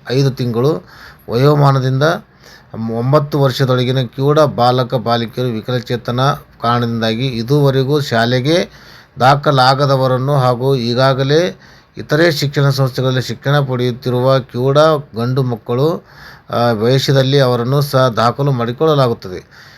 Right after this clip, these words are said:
ಶೈಕ್ಷಣಿಕ ಅವಧಿಯಲ್ಲಿ ಸರ್ಕಾರದ ವತಿಯಿಂದ ಕಿವುಡ ಬಾಲಕರಿಗೆ ಉಚಿತ ಊಟ, ವಸತಿ, ಹಾಸಿಗೆ, ಹೊದಿಕೆ, ಪಠ್ಯಪುಸ್ತಕಗಳು ಹಾಗೂ ವೈದ್ಯಕೀಯ ಮತ್ತಿತರ ಸೌಲಭ್ಯಗಳು ನೀಡಲಾಗುವುದು.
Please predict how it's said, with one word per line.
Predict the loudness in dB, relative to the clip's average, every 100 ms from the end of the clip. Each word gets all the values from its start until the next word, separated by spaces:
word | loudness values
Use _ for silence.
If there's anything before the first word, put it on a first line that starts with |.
| -20 _ -2
ಶೈಕ್ಷಣಿಕ | 0 0 0 0 2
ಅವಧಿಯಲ್ಲಿ | 2 4 2 0 0
ಸರ್ಕಾರದ | -2 -4 -2 2 4 4 0
ವತಿಯಿಂದ | 0 -2 -2 0 0
ಕಿವುಡ | 0 0 -4 -2 2
ಬಾಲಕರಿಗೆ | 2 2 0 0 -2 -4 -4
ಉಚಿತ | -6 -6 -4 0
ಊಟ, | 2 0 -4 -2
ವಸತಿ, | -2 -2 -6 -6 -4
ಹಾಸಿಗೆ, | 0 -2 -2 -2 -2 -2 -6 -20 -20 -20 -8 -2
ಹೊದಿಕೆ, | 0 0 0 2 2
ಪಠ್ಯಪುಸ್ತಕಗಳು | -2 -4 -4 -4 -4 -2 0 4
ಹಾಗೂ | 4 2 -2
ವೈದ್ಯಕೀಯ | -4 -4 -6 -4 -2
ಮತ್ತಿತರ | -2 -4 -8 -6 -4
ಸೌಲಭ್ಯಗಳು | -2 0 0 0 -2 -2
ನೀಡಲಾಗುವುದು. | -2 -2 0 0 -2 -2 -4